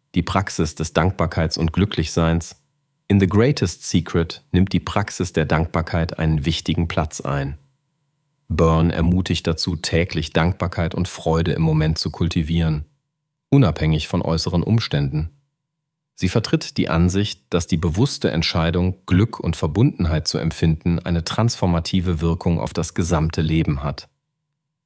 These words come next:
Das schrittweise Entwickeln eines positiven Blicks auf den Alltag wird als Schlüssel präsentiert, um sich auf das Wesentliche zu besinnen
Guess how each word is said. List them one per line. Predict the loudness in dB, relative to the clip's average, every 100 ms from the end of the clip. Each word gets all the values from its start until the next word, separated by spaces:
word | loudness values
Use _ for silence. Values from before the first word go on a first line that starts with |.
| -6
Das | -2 -2
schrittweise | 0 0 0 0 0 0
Entwickeln | 0 0 2 2
eines | 2 0 -2
positiven | -2 -2 0 -2 0 0
Blicks | 2 0 -2
auf | -4 -2
den | -2
Alltag | 0 0 0 -2 -2 -2
wird | -4 -4
als | -4
Schlüssel | -2 0 0 -2
präsentiert, | -2 0 0 0 -2 0
um | 0
sich | 0 -2
auf | -4
das | -4 -4 0
Wesentliche | 2 2 0 -2 -4
zu | -4 -2
besinnen | 0 2 4 4 0